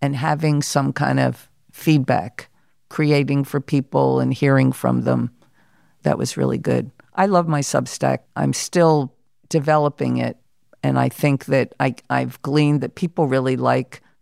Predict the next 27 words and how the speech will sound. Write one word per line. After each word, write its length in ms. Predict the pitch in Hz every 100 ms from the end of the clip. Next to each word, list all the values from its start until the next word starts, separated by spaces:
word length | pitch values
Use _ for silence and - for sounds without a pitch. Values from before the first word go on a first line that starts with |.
| _
knowing 320 | 143 135 135
about 280 | 131 120 113
music. 460 | 139 139 123 117 -
So 460 | - 139 127 127 -
when 160 | 147
the 60 | 147
melting's 600 | 143 147 160 - 139 135
over, 280 | 123 123 135
what 200 | 123 123
would 120 | 135 131
I 120 | 131
do? 360 | 127 156 143
Maybe 540 | 127 131 135 127 139 131 - - _
take 280 | - 156 -
song 520 | - - 147 139 139
after 260 | 135 - 143
song, 360 | - 151 151
you 80 | 151
know, 180 | 139 135 135
post 340 | - 143 - 135
a 60 |
song, 580 | - 143 139 139 139 135 _ _ _ _
sing 260 | - 160 156
it 120 | 151
to 120 | -
the 120 | 143
people, 640 | - 151 139 147 143 139 135